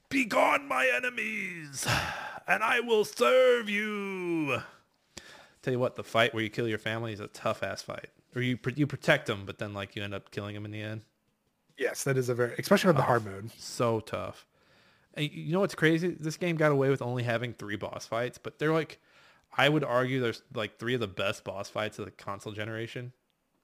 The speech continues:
Speaker 2: Well, let's not also forget, this is the, <laughs> the first game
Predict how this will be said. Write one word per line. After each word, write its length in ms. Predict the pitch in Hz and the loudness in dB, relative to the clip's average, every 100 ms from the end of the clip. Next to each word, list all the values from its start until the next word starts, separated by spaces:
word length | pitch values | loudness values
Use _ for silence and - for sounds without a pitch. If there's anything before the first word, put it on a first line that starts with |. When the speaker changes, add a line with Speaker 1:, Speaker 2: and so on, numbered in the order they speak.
| _ _ _ _ _ _ | _ _ _ _ _ _
Speaker 2:
Well, 180 | 196 190 | 8 10
let's 180 | 196 190 | 10 10
not 100 | 202 | 8
also 220 | 180 175 | 8 8
forget, 420 | 165 139 139 165 135 | 4 4 8 8 8
this 220 | 151 - | -4 -4
is 120 | 147 | -2
the, 260 | 135 139 175 - | 2 2 2 -2
<laughs> 100 | - | 4
the 140 | 180 | 4
first 460 | 170 - 160 160 - | 4 6 6 6 4
game 300 | 147 147 | 4 4